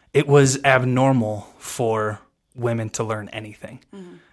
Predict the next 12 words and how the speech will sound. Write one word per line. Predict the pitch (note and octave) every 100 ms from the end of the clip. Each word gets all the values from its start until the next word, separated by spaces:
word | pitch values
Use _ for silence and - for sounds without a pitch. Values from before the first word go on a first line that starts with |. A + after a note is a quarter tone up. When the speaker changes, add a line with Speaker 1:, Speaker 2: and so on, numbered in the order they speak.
| -
Speaker 1:
And | B2+
so | E3 C3+
what, | B2 D3 C#3
what | D3 C3+
they | C#3
would | E3
have | C#3+
noticed | B2+ A#2+ C3+ A#2+ -
in | A#2
reading | A2 A#2+ B2+ A#2
these | A2+ A2
letters | G#2 A#2+ F3+ -